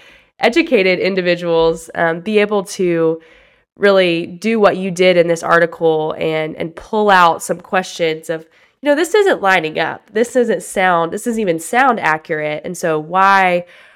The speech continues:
are you putting this out for, you know, for lawmakers to use in their decisions and for, for Americans to go off of? Um, but you pointed out that in this recent Marist poll,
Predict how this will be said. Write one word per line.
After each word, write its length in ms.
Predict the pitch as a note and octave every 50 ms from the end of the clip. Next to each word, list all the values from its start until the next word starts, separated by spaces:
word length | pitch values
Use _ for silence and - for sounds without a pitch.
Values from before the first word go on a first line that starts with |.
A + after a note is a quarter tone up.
| _ _ _ -
are 120 | - F3+
you 100 | F3 E3+
putting 320 | E3 - G#3 F#3+ F#3+ F#3 F3+
this 220 | E3+ E3+ E3+ - -
out 580 | - E3+ E3+ F3 E3+ D#3+ D#3 - - - - - _
for, 540 | _ - E3+ D#3+ D#3+ D#3 D#3 D3+ D3+ D#3+ - -
you 60 | F3
know, 120 | E3 D#3 C#3+
for 240 | - - - F3 E3
lawmakers 600 | D#3+ E3+ F3 F#3 F3+ F3 E3+ E3 E3+ D#3+ D#3+ -
to 120 | - - E3
use 440 | D#3 D#3+ E3 D#3+ D#3+ D#3 D#3 D3+ -
in 120 | D#3 D#3+
their 120 | D#3+ D#3+
decisions 640 | D#3 E3 - - D#3+ D#3 D#3 D3+ D3+ C3+ C3+ D#3+ D#3+
and 180 | D#3+ D#3+ D#3+
for, 360 | D#3+ - D#3+ D#3 D#3 D3+ D#3 - - - - - _ _
for 160 | - F3 E3
Americans 640 | E3 E3+ F3 F3+ F3+ E3+ F3 - F3 D#3+ D#3+ D#3+ -
to 120 | - D#3+
go 240 | D#3+ D#3 E3 F3 F#3
off 260 | E3+ D#3+ D#3+ D#3+ -
of? 400 | D#3+ D3+ D3+ D3+ D3+ D#3 D#3+ - -
Um, 420 | - F3 E3+ E3 D#3+ D#3 D#3+ D#3+ - _ -
but 120 | G#3 G#3
you 100 | G#3 G#3
pointed 280 | G#3 C4 C4+ C4 A#3+ G#3+
out 260 | G#3+ A#3 G#3 F3+ F#3
that 260 | F#3+ F3 E3+ E3 - _ - - - - - _ _ -
in 100 | - G3+
this 220 | F#3+ F#3+ F#3 -
recent 360 | G#3 G#3 G#3+ - G3+ F3 -
Marist 440 | E3+ F3+ F#3 G3+ G#3 G#3 G#3 - -
poll, 520 | - F#3+ F3 E3+ E3 D#3+ D#3+ D#3+ D#3 -